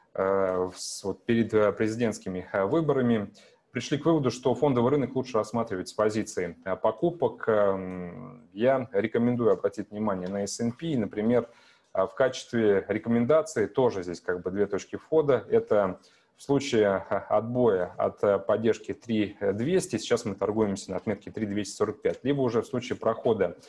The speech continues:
выше трех, э, трехсот, это, опять же, м, в расчете на тест, э, удачный тест, э, сопротивления и движения выше. По фондовому рынку, м, та же самая аналогия с ожиданием новых мер стимулирования от Штатов.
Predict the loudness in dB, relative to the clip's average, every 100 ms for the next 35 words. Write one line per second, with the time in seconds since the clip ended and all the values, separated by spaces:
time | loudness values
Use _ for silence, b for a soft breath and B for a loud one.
0 | B B 0 0 0 -4 0 2 2 0
1 | 0 -4 -6 2 2 2 0 2 0 -2
2 | -10 -20 0 0 2 -2 -2 -6 -10 -10
3 | -4 -4 -2 -4 -2 0 0 -2 B B
4 | B _ 2 2 0 2 4 6 4 0
5 | -6 -4 2 2 2 -6 0 0 0 _
6 | -2 -2 -4 -6 -4 -2 0 0 -2 -2
7 | -2 0 0 0 -2 -6 -14 B B B
8 | 0 2 2 2 2 2 2 0 2 4
9 | 2 -2 -2 -2 0 0 0 0 0 2
10 | 2 4 4 4 2 2 0 0 2 2
11 | 2 -2 -4 -4 0 0 0 -2 -2 -2
12 | -2 2 2 2 -2 -6 -4 -6 -6